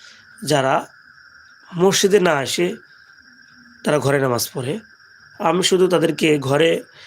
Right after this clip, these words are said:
তাদের ঘর পুড়িয়ে দিই না এই জন্যই যে সেখানে ছোট শিশু এবং মহিলা রয়েছে।" অর্থাৎ এটা একটা ধমক, ধমকি, একটা মসজিদে থেকে, মসজিদে জামাতের সাথে নামাজ পড়ার যে গুরুত্ব, সেটা বোঝানো হয়েছে।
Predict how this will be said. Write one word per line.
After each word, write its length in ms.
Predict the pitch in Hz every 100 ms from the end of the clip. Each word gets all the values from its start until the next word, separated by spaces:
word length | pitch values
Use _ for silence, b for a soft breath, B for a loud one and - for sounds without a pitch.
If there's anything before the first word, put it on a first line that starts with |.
| B
তাদের 200 | - 170
ঘর 180 | 143 165
পুড়িয়ে 340 | 170 190 190 185
দিই 100 | 185
না 80 |
এই 120 | 175 165
জন্যই 440 | 175 143 196 233 - b b b - -
যে 200 | 139 127
সেখানে 460 | - 139 131 131
ছোট 220 | 120 170 143
শিশু 480 | - 135 - 131 127 b b b -
এবং 220 | 139 123
মহিলা 300 | 123 127 120
রয়েছে।" 400 | 117 113 160 202 - b b b 175
অর্থাৎ 240 | 156 156
এটা 120 | 170
একটা 140 | 143 160
ধমক, 420 | 127 139 143 - - - - -
ধমকি, 360 | 143 165 143 143
একটা 420 | - 156 147 B B B B B B - - - - - - 160
মসজিদে 640 | 156 - 170 160 185 190 - -
থেকে, 300 | 175 165 175
মসজিদে 520 | 165 160 175 185 185 - -
জামাতের 360 | 135 151 147 220
সাথে 320 | - 151 175
নামাজ 320 | 151 135 123
পড়ার 200 | 143 143
যে 200 | 139 151 - B B B -
গুরুত্ব, 360 | 151 135 - 175
সেটা 240 | - 147
বোঝানো 320 | 127 123 123
হয়েছে। 360 | 120 127 127